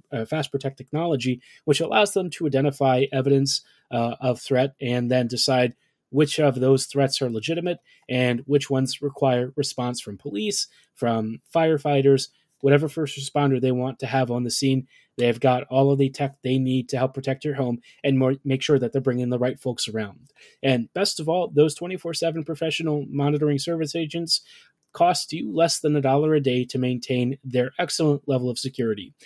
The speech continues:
That's less than half the price of A D T's traditional, uh, professionally installed system.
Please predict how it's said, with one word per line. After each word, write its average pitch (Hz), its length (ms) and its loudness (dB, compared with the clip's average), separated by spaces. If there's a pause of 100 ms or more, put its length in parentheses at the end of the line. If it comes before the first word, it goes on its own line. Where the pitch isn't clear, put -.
(240)
That's 143 220 4
less 165 180 -6
than 185 140 -4
half - 240 -4
the 220 80 -4
price 147 300 4
of 123 80 0
A 131 80 2
D 143 140 -6
T's 139 200 0
traditional, 135 600 -2 (340)
uh, 117 300 0
professionally 151 760 0
installed 127 440 0
system. - 500 -4